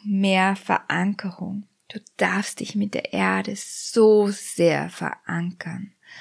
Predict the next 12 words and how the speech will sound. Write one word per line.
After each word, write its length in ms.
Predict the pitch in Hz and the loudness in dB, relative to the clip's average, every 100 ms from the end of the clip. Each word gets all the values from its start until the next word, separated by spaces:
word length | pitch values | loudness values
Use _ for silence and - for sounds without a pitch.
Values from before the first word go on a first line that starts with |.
| - - _ | -18 -20 _
Du 80 | - | -10
bist 400 | - 185 - - | -6 -4 -4 -8
gut 500 | - 247 254 247 - | 2 8 10 8 4
gehalten, 840 | 220 190 220 101 - - 196 - - - - - - - _ - | 2 2 2 0 -2 -6 -8 -10 -14 -20 -20 -20 -20 -20 _ -10
wie 280 | 196 190 - | -2 -2 -2
ein 220 | 165 185 _ - | -4 -6 _ -2
alter 760 | - 185 185 - - - 156 208 | 2 4 2 0 -8 -8 -6 -6
Mammutbaum, 1400 | 208 214 190 196 190 185 180 - - 165 160 - 220 _ _ - | -2 2 4 4 4 2 -2 -6 -8 -6 -8 -8 -10 _ _ -4
den 320 | 208 196 196 | 2 6 8
nichts 380 | 208 226 - - | 10 8 6 -4
umreißen 720 | - 202 202 165 - - 208 | 2 2 2 0 -4 -8 -8
kann. 380 | - - 196 196 | -10 -8 -6 -8